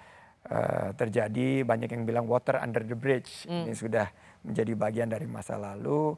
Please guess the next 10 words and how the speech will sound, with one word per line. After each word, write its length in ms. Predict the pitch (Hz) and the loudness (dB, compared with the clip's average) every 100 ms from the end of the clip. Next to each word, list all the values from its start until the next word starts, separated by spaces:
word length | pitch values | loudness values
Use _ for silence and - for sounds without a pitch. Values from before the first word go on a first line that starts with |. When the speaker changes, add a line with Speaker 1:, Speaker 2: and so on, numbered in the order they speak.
| - - - | -6 -20 -4
Speaker 1:
Dan 160 | 123 120 | 0 2
bagi 160 | 123 | 0
saya 240 | 117 135 143 | 0 0 0
ini 80 | |
kenangan 400 | 139 120 107 107 | -2 -4 -4 -4
indah, 400 | 113 95 107 120 127 - - - | -4 -4 -2 0 -2 -8 -18 -14
eh, 320 | 117 101 113 107 _ _ - - _ _ - | -10 -10 -10 -14 _ _ -20 -20 _ _ -6
selama 720 | - 110 104 104 101 98 104 101 | 0 0 2 -2 -2 -4 -8 -4
saya 240 | 110 101 | -4 -4
ber-, 480 | 101 101 95 95 90 | -4 -6 -6 -6 -10